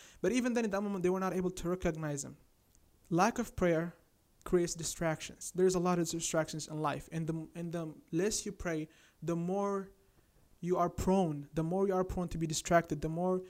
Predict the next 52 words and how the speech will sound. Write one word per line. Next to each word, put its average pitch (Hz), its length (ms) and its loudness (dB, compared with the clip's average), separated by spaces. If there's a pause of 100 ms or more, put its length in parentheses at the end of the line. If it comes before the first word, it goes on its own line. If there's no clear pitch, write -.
(340)
you, 170 220 0
you 170 140 2
are 170 100 6
prone 185 300 0
to - 80 -6
the 170 80 2
world, 165 480 4
and 165 160 -2
the 160 60 0
less 180 400 2
you 170 60 -2
are 160 120 2
aware 165 480 0
to - 80 -8
the 160 80 -4
spiritual 180 340 2
things, 165 360 -2
the 156 100 0
less 170 260 -4
you 170 60 -6
are 160 120 2
aware 165 260 2
to 165 160 -4
the 165 60 2
heavenly 170 460 0
miracles 165 520 0
that 160 160 -2
can 156 100 -6
happen 156 320 -4
in 151 140 -10
your 151 80 -8
life. 165 360 -6 (480)
And 180 160 -2
today, 185 420 2
the 175 120 -2
encouragement 185 440 -4
that 170 100 -2
I - 20 2
wanna 170 180 -4
give 170 200 -4
you 156 120 -2
is, 147 200 -6 (400)
if 180 160 -4
you 196 60 -2
continuously 196 640 0
pray, 170 540 2
you 165 120 -4
are 170 180 2
aware 170 300 0
of 185 100 -2
your 175 100 -2
surrounding. 160 580 -6